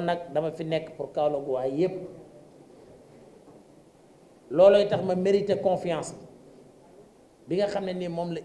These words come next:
urne yu génne, ndax ñun ñépp xam nañ ne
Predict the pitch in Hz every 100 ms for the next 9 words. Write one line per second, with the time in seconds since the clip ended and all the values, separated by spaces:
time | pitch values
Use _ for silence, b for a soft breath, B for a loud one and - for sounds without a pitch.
0 | - 202 196 180 165 196 190 175 175 -
1 | - - - - - 160 170 180 185 196
2 | 202 - 175 196 202 185 151